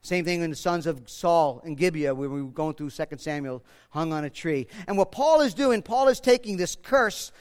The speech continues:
this, this cursed motif that's in Deuteronomy, and saying that when Jesus was nailed to a wooden cross, it equates to the same thing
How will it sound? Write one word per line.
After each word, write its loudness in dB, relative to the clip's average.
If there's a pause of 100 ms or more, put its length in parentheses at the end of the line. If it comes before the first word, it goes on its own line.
(160)
this, 0
this -4
cursed 0
motif -2
that's -2
in -2
Deuteronomy, 0 (300)
and -2
saying 2
that 0
when -4
Jesus -4
was -4
nailed 4
to -2
a 4
wooden 0
cross, 0 (360)
it 6
equates 6
to -6
the -2
same 0
thing 0